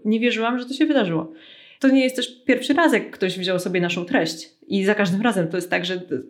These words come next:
ja nie dowierzam, że naprawdę ktoś to zrobił.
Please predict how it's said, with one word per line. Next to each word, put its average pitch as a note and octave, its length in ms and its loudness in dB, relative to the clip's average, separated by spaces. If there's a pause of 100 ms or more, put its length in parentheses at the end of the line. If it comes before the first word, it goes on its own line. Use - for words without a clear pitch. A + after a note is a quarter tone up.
(260)
ja G#3 220 2
nie G#3 140 4
dowierzam, G#3+ 440 2
że G#3 80 -6
naprawdę G3 300 -4
ktoś F3 180 -8
to F3 100 -4
zrobił. D#3 400 -4